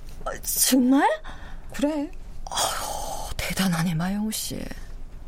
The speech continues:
Speaker 1: 리네 반응은 어때?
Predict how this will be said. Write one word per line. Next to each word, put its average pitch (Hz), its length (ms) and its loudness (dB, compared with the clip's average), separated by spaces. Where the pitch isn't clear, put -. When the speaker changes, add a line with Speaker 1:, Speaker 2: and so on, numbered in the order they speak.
Speaker 1:
리네 196 220 4
반응은 175 420 2
어때? 170 680 0